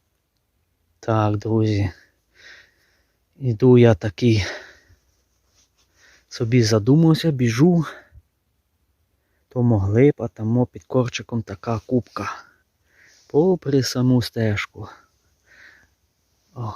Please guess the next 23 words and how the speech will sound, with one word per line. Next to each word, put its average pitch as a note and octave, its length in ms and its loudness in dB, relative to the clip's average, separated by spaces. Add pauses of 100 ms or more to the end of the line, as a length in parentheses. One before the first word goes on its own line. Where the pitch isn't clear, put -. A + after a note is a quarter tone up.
(160)
подивіться, G#2+ 460 -6
яка G2+ 140 -12
купка A2+ 340 -8
грибників A2 600 -4
тут C#3 160 -8
же A2+ 100 -8
сьогодні A#2 360 0
перейшло, A2+ 480 -4
напевно, A#2 480 0
валом G2 360 -2
по, G#2 120 -4
по A2 380 -8
цій B2 160 -4
стежці, A#2+ 420 -6
бо A2+ 140 -8
стежка C#3+ 320 -2
ходова. C3 560 0 (640)
Всі - 220 -6
туди B2+ 240 -2
переходять, A2+ 640 -4
туди A2+ 320 -6 (220)
на A#2 300 0
другі A2+ 520 -2